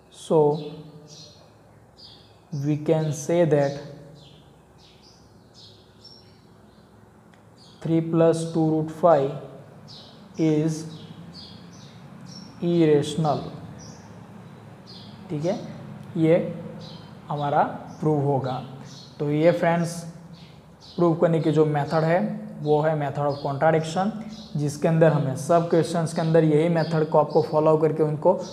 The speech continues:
प्रूव करना है। तो प्रैक्टिस करके आपको इसको याद रख लेना है कि ये कैसे प्रूव होता है। ठीक है, इसके बाद क्वेश्चन नंबर थ्री है, "Prove the following are irrationals"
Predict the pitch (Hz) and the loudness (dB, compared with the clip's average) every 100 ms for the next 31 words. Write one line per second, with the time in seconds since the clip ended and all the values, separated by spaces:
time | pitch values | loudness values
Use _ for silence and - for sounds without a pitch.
0 | - - 165 139 160 139 131 127 127 139 | -12 -2 -2 0 -2 -2 -4 -4 -6 -8
1 | 135 147 147 156 - 147 151 143 160 147 | -4 -4 -4 -4 -4 -2 -2 0 0 -2
2 | - 160 202 - - - 156 143 151 156 | 0 0 0 -4 -14 -14 -4 0 2 2
3 | 160 160 160 160 208 - - - - 160 | 2 2 2 0 -2 -6 -14 -14 -4 0
4 | 156 160 143 - 175 247 - - - - | 0 2 -2 2 0 0 -6 -14 -18 -20
5 | - - 160 143 135 139 123 113 123 - | -10 0 2 2 -2 -4 -6 -6 -12 -16
6 | - - 156 156 170 208 - - - - | -18 -10 -8 -2 -2 -2 -10 -16 -18 -20
7 | - - - - - - - 180 - 180 | -20 -20 -20 -20 -20 -20 -12 -10 0 4
8 | 160 165 170 - 170 160 202 175 170 165 | 6 6 4 0 0 2 2 2 4 4
9 | 170 170 196 165 165 196 - - - - | 2 4 6 8 6 4 -2 -8 -12 -12
10 | - 175 170 165 170 170 156 160 170 175 | 2 6 8 8 6 8 8 8 8 6
11 | 190 - 160 156 160 160 160 - 170 180 | 0 0 2 4 4 4 2 2 0 0